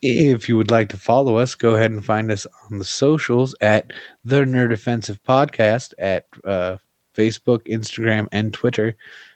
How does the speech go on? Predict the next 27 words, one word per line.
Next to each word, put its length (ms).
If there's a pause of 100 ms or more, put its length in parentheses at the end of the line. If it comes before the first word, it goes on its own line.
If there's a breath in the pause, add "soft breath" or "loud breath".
You 100
can 120
also 240
email 420
us 220
at 160 (160)
the 160
nerd 240
offensive 500
podcast 640
at 300
gmail 380
dot 160
com. 280 (600 loud breath)
I 140
also 280
realize 380
if 160
you're 100
listening 340
to 100
this, 220
you're 100
probably 440
already 280
following 420
us. 220